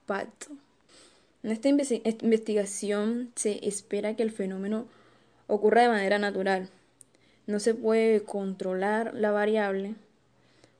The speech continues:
O sea, esta es similar a los descriptivos o a los experimentales, que solo, solo describen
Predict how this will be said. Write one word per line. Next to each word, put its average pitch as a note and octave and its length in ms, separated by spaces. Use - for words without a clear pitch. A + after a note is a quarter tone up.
O - 20
sea, F#3+ 480
esta A#3+ 260
es C4+ 140
similar G#3 300
a G#3+ 140
los G#3+ 60
descriptivos G3 680
o - 80
a G3+ 80
los F#3+ 120
experimentales, F#3 720
que G3+ 220
solo, G#3 560
solo G#3+ 280
describen G#3 840